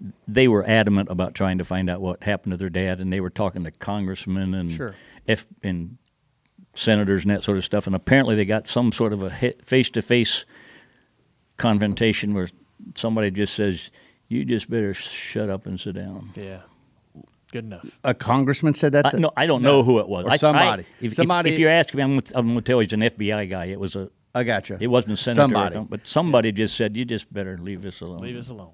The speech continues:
Speaker 3: Man.
Speaker 2: So you're
Speaker 3: Oof.
Speaker 2: working with Rossi and, and Donnie in Alabama on the eighty-eight Die Guard. Die Guard's a kind of a new team at this particular time, but they're good. I mean, they've ran fast. Uh, almost won Daytona, uh,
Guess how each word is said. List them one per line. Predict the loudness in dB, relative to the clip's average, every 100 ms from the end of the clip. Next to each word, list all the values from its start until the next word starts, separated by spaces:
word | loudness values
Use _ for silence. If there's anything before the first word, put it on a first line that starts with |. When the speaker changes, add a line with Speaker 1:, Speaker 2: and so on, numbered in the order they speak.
| _
Speaker 3:
Man. | -4 0 0 0 -4 -16 -8
Speaker 2:
So | 0
you're | 2 4
Speaker 3:
Oof. | 4
Speaker 2:
working | 2 0 -2
with | -4 -2
Rossi | 0 0 0 -4 -6
and, | -8 -10 -10
and | -8 -4
Donnie | -2 0 -2 -4 -6 _ _
in | -10 -10 -10 -8
Alabama | -2 0 0 0 -4 -4 -8 -10 -14 _ _
on | -4 -2 -4 -8 -10
the | -10 -6
eighty-eight | -2 -2 0 -2 -2
Die | -2 -2
Guard. | -2 -4 -4 -6
Die | -2 0
Guard's | 2 2 0
a | -2
kind | -6 -4 -2
of |
a | -2
new | -2 -2
team | -4 -6 -6 -8
at | -12
this | -16
particular | -12 -10 -10 -10
time, | -8 -6 -6
but | -4
they're | -6
good. | -2 -2 -2 -4
I |
mean, | -6 -4
they've | -4 -4
ran | -4 -4 -4
fast. | -2 -2 -2 -6 -14 _ -10
Uh, | -6 -4 -6 -10 -16 -20 -20 -20 -20 _
almost | -4 -2 -2 -2
won | -2 0
Daytona, | -2 -2 -2 -2 -4 -6 -10
uh, | -6 -6